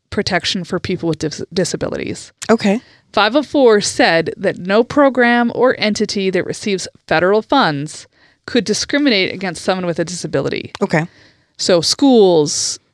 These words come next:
Speaker 1: courthouses, anything, anything that had federal funding could not discriminate against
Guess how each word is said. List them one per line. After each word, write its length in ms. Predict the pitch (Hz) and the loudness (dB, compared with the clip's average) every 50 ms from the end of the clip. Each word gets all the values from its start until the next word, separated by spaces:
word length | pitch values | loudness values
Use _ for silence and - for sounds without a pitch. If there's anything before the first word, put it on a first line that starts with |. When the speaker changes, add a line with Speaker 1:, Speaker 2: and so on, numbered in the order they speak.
| _ _ | _ _
Speaker 1:
courthouses, 1080 | - - 269 262 - - 190 170 160 160 - - 170 143 131 120 117 165 - - - - - _ _ _ _ - - | 0 2 2 2 2 2 0 0 0 0 -2 -2 0 0 0 0 -2 -4 -6 -8 -10 -10 -12 _ _ _ _ -8 -2
anything, 560 | - 254 262 269 247 208 - - - - - - _ _ - | 2 4 4 4 4 2 0 -4 -6 -8 -12 -16 _ _ -4
anything 440 | - 226 240 262 262 - 285 269 262 | 0 2 2 4 4 2 2 2 4
that 80 | 262 | 4
had 200 | 240 233 226 220 | 4 2 2 2
federal 280 | - 214 208 208 202 202 | 2 4 4 4 4 2
funding 520 | - - 190 185 180 175 175 170 160 143 - _ | 2 0 0 0 2 0 0 0 -2 -6 -10 _
could 340 | - - - 220 202 202 | -12 0 4 4 4 4
not 220 | 208 196 180 170 - | 2 0 0 0 0
discriminate 500 | - 180 - - - 185 170 160 151 135 | -2 -6 -6 -4 -4 -2 0 0 -2 -2
against 460 | 131 - 135 131 123 - - - - | -2 -2 -2 -4 -4 -6 -10 -12 -14